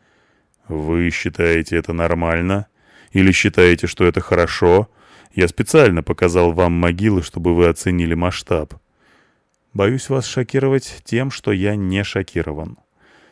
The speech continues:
«Ну да», задумчиво сказал депутатор. «Раз сюда отправили вас, то вы, наверное, и не такое видели».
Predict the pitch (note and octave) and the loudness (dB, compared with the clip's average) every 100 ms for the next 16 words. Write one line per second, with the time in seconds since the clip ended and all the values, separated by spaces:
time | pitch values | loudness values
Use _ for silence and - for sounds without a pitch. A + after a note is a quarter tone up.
0 | _ _ _ - E2 E2+ G2 F#2 D#2 D2+ | _ _ _ -14 -8 -2 0 2 0 -2
1 | C#2+ _ _ - F#2 F2+ F2 G2+ - G2 | -6 _ _ -14 -6 -4 -4 -6 -6 -8
2 | - F2 E2+ E2+ F#2 - E2 D#2 - - | -6 -4 -4 -6 -8 -8 -8 -10 -16 -20
3 | _ _ _ _ _ - F2 F2 E2 - | _ _ _ _ _ -4 2 4 2 -2
4 | F2 E2+ D#2+ - F2 D#2+ D#2+ D#2+ D#2 F#2+ | 2 4 4 2 2 4 2 0 2 2
5 | G#2 - - E2 E2 G2+ F#2+ F#2 F#2 F#2+ | 0 -4 -2 -2 0 0 2 2 2 2
6 | F#2 - G2 F2+ - E2 - E2+ E2+ E2+ | 0 0 -2 -2 -4 -4 0 2 2 0
7 | D#2 D2 D2 D#2 | -4 -6 -8 -10